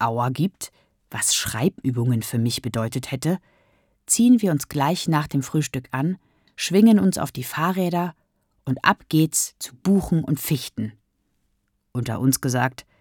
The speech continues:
ich finde Waldspaziergänge ziemlich langweilig und wäre viel lieber an den See gefahren.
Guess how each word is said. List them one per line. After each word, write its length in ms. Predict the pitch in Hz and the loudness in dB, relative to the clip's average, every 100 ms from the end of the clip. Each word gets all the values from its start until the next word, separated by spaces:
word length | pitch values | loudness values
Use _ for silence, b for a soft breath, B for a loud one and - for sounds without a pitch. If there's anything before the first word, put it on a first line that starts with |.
| _ _ | _ _
ich 160 | - - | -14 -4
finde 280 | 123 117 107 | -2 -2 -4
Waldspaziergänge 840 | 110 127 - 123 - 139 127 117 | -6 -6 -6 -6 -4 -2 -2 -4
ziemlich 420 | 120 - 135 123 - | -4 0 0 0 -2
langweilig 640 | 123 170 113 110 113 - b b b | 0 2 2 -2 -6 -10 b b b
und 120 | 135 | 0
wäre 180 | 147 139 | 2 0
viel 300 | - 208 220 | 2 6 6
lieber 280 | 180 180 165 | 6 6 6
an 100 | 143 | 4
den 120 | 127 | 4
See 220 | 123 131 190 | 4 2 2
gefahren. 640 | 117 - 113 107 110 104 | 0 -2 -4 -4 -6 -8